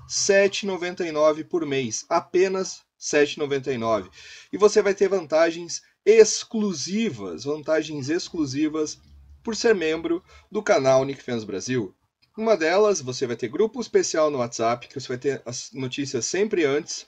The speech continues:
né? Vídeos e et cetera sempre ditos antes para os membros.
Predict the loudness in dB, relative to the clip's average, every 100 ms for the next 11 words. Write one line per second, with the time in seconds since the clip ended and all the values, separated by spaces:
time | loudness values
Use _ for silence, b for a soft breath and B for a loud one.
0 | -10 -6 -6 -8 b b b b -10 -4
1 | -2 -2 -2 -2 -4 -4 -6 -4 -4 -4
2 | -4 -6 -4 -6 -4 -6 -8 -8 -8 -6
3 | -6 -2 -4 -4 -4 -4 -4 -4 -4 -4
4 | -6 -8 -12